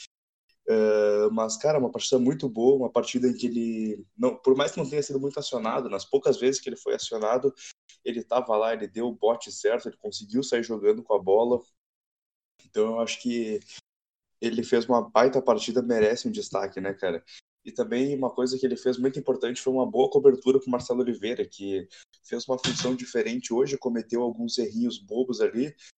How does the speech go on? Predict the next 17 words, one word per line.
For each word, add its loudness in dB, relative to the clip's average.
mas -4
o -20
Paulo 2
Miranda -4
tava -4
lá 0
pra -4
cobrir -4
ele. 0
Então, -2
o -16
setor -2
defensivo -2
do -6
Grêmio -4
em -8
si -2